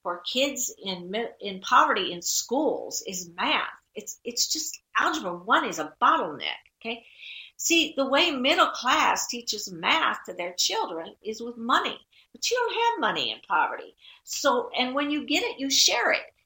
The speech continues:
People go, "I don't know why you have to share." Wall Street Journal had a big article in it about three years ago about all these big box stores on midnight of when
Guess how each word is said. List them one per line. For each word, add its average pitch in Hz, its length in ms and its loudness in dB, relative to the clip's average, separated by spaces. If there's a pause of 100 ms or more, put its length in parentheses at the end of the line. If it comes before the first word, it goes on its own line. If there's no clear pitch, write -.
People 349 260 -2
go, 269 60 4
"I - 240 4
don't 539 180 2
know 480 120 0
why 453 180 4
you 427 60 4
have 381 140 2
to 311 80 -4
share." 277 480 2 (260)
Wall - 240 8
Street 453 360 0
Journal 339 340 0
had 214 140 -2
a 208 160 -2
big 453 180 2 (140)
article 277 440 4
in 151 120 -6
it 151 40 -10
about 170 360 -2
three 339 200 0
years 359 280 -2
ago 180 200 0
about 180 240 2 (240)
all 349 220 8
these 302 280 -2
big 269 280 0
box 220 320 8
stores - 380 -4 (220)
on 214 240 0
midnight 302 480 2
of 185 140 -6
when 208 200 -6